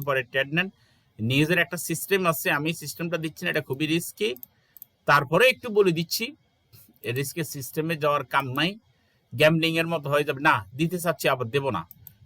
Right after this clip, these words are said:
কারণ আমি নিজেই তো সেখানে সফল হয়নি, আপনাদের কি দিয়ে লাভ কি? ক্ষণিকের জন্য লাভ হবে, দেখি দুই চার পাঁচ বছর পর্যন্ত একই সিস্টেমে আমি ট্রেড করেছিলাম। আমার, আপনারা তো জানেন,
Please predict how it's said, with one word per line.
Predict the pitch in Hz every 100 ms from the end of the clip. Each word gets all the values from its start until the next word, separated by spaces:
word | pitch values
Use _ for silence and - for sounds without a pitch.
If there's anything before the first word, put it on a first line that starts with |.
| -
কারণ | 147 151 147
আমি | 185 185
নিজেই | 165 208 208
তো | 185
সেখানে | 170 165 -
সফল | 156 151 139
হয়নি, | 135 131
আপনাদের | 127 - 139 143
কি | 147 131 127
দিয়ে | 147 123
লাভ | 101 -
কি? | 87 _ _ _ _
ক্ষণিকের | 165 175 170 156
জন্য | 165 160
লাভ | 147 143
হবে, | 151 147
দেখি | 156 151
দুই | 185 175
চার | 165 160
পাঁচ | 147 156
বছর | 160 180
পর্যন্ত | 190 160 160 147 143 - - - - 175 196
একই | 240 220
সিস্টেমে | 220 - 208 190
আমি | 180 175
ট্রেড | 165 -
করেছিলাম। | 170 160 151 139 151
আমার, | 147 143
আপনারা | - 156 151
তো | 127 113
জানেন, | 147 170